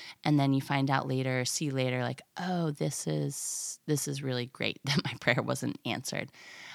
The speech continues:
Um, I think of, this is, this is very superficial, but I think of a time when I was in Nicaragua and, um, I'd met this guy, Alejandro, who I thought was very handsome and very fun, and I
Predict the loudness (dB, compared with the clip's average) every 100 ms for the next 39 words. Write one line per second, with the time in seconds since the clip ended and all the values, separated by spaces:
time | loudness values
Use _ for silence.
0 | -6 0 2 2 0 -2 0 2 4 4
1 | 0 0 -2 -2 -4 -4 -4 -4 -2 -2
2 | 0 -2 -2 -2 -2 -2 -2 0 0 0
3 | -2 -4 -4 -2 -2 -2 -6 -16 -4 2
4 | 4 4 2 2 2 2 4 4 4 2
5 | 0 2 2 2 0 -2 0 0 -2 -2
6 | 0 0 0 -4 -12 -14 -2 2 2 2
7 | 0 0 -2 -4 -10 -18 -18 -4 4 6
8 | 6 4 2 -2 -4 -6 -4 2 2 2
9 | 2 2 0 -2 -4 -2 0 2 0 -2
10 | -4 -4 -6 -4 -2 0 0 -2